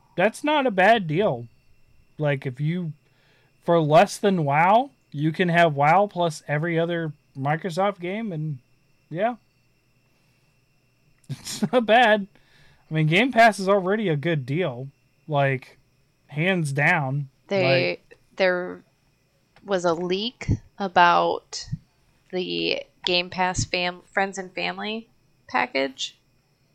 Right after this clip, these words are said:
Speaker 1: Yeah.
Speaker 2: So I think it's something like you can buy a package for you and three other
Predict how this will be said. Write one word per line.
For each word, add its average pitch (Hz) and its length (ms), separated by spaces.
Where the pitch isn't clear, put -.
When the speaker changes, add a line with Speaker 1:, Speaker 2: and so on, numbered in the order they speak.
Speaker 1:
Yeah. 147 280
Speaker 2:
So 180 340
I 170 140
think 190 240
it's 180 160
something 185 320
like 170 500
you 196 220
can 170 760
buy 185 500
a 180 140
package 180 800
for 170 640
you 190 560
and 170 400
three 185 380
other 180 540